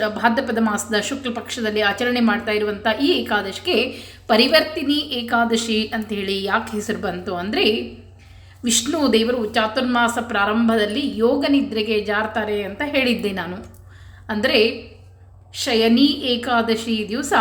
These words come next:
ವಿಷ್ಣು ದೇವರು ಯೋಗ ನಿದ್ರೆಗೆ ಜಾರ್ತಾರೆ.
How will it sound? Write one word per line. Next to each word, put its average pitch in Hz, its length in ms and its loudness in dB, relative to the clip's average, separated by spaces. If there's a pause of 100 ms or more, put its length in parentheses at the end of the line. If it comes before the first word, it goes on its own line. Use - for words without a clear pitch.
(460)
ವಿಷ್ಣು 254 540 0
ದೇವರು 233 640 2 (280)
ಯೋಗ 269 360 2
ನಿದ್ರೆಗೆ 226 460 0
ಜಾರ್ತಾರೆ. 190 840 -4